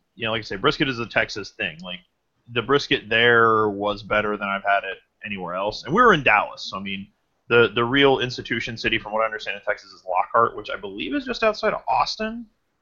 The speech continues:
But there are a bunch of places that all kind of do that style all over the state, 'cause Texas is bigger than most of the countries in the world. So, you know, you get it everywhere. But, um, you know, the, and a lot of them do pork,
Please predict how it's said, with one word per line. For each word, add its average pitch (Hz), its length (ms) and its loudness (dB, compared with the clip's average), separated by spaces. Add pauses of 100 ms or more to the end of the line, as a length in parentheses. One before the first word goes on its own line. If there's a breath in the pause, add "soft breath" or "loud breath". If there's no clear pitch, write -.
But 143 100 2
there 147 120 6
are - 40 8
a - 40 4
bunch 165 160 4
of 143 80 -4
places 123 300 2
that 113 100 2
all 110 240 4
kind 117 160 2
of 101 100 -4
do 113 120 -6
that 107 200 0
style 107 280 0
all 104 200 0
over 104 140 -6
the 92 80 -16
state, 101 280 -12
'cause 95 140 -18
Texas 104 380 -6
is 101 200 -14
bigger 107 180 -8
than 101 140 -14
most 104 220 -10
of - 60 -20
the - 60 -20
countries 107 300 -8
in - 140 -20
the - 60 -20
world. - 240 -14 (200)
So, 98 280 -8
you 101 120 -8
know, 98 60 -8
you 101 140 -8
get 101 160 -2
it 95 80 -4
everywhere. 95 420 -6
But, 92 280 -8 (840)
um, 101 680 0 (760)
you 139 100 2
know, 113 120 2
the, 127 320 0
and 143 120 4
a 170 40 4
lot 214 140 8
of 226 80 4
them 165 100 2
do 139 160 0
pork, - 540 -2